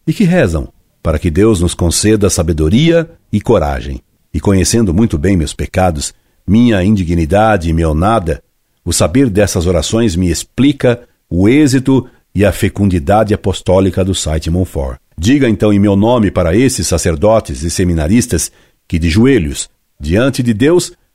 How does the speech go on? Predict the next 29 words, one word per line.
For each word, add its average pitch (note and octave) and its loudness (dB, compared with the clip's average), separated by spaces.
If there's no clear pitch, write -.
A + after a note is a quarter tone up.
lhe E2 0
agradeço E2 0
as D#2 -2
orações E2 -2
e D2 -6
súplicas A2 -2
que F2 -6
fazem E2+ 0
a D#2 0
Deus A#2+ 0
pelo G#2 0
combate F2+ 0
da F2+ 0
Montfort. D2+ -2
Deus B2+ 2
lhes A2+ 0
pague. E2 -2
São G#2 0
as F2+ 0
orações G2 2
deles G2 0
e - -4
de F#2+ 0
muitos B2 0
outros A2 0
que A#2+ 0
fecundam B2+ 0
nossas F2+ -2
cartas A#2+ -2